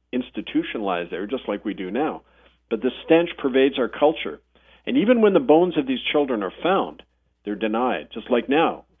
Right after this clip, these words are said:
Fake stories issued all over Canadian media, including the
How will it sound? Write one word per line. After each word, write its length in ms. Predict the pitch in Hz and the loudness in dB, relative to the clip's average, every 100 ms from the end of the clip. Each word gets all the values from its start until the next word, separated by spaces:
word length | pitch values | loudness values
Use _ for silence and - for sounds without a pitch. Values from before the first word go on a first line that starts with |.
| - | -4
Fake 160 | 147 151 - | 0 0 0
stories 380 | 190 202 123 104 | 0 2 2 -2
issued 300 | 123 - 120 | -6 -4 0
all 240 | 135 175 | 4 6
over 240 | 175 151 135 | 6 4 0
Canadian 420 | - 131 131 120 | 0 0 0 0
media, 300 | 127 135 107 | -2 -2 -2
including 460 | 104 - 147 139 | -4 -6 -4 -2
the 100 | 113 | -4